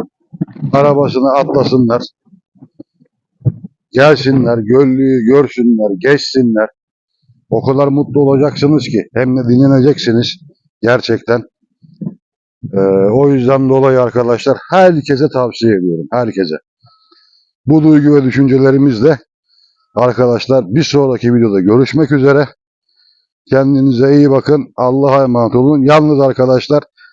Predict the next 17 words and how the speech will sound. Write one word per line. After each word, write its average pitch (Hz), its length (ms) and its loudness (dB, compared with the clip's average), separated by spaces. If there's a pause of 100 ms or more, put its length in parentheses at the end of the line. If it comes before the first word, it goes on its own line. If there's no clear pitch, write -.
(220)
kanalımıza 139 640 0
abone 139 280 2
olmayı 123 400 0
da 117 80 -2
size 127 200 -2
zahmet 117 360 0
unutmayalım. 107 640 -2 (500)
Herkese 117 340 0
hayırlı 101 340 -2
günler. 87 320 -2 (2000)
Evet 135 300 0
değerli 120 280 0
arkadaşlar, 120 560 0
kaldığımız 127 460 0
yerden 127 320 0
devam 127 280 2
ediyoruz. 117 540 0